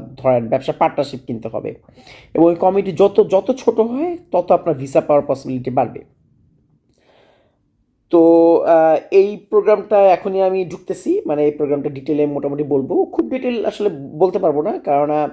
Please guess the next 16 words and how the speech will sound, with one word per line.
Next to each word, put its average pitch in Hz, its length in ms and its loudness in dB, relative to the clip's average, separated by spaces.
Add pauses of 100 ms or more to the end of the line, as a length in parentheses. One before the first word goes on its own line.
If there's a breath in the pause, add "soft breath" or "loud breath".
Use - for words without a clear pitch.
(360 soft breath)
খুঁটিনাটি 208 380 -2
অনেক 190 260 0
কিছু - 220 -12
থাকে। 165 440 -8 (280 soft breath)
আমি 185 160 -4
ওদের 185 260 4
ওয়েবসাইট 196 520 0
থেকে 220 220 -4
যতটুকু 165 420 -4
যা 160 120 2
পাওয়া 143 300 0
যায় 156 200 -2
সেটা - 260 -8
নিয়ে 135 140 -6
আমি 139 100 -6
বলবো, 139 460 -4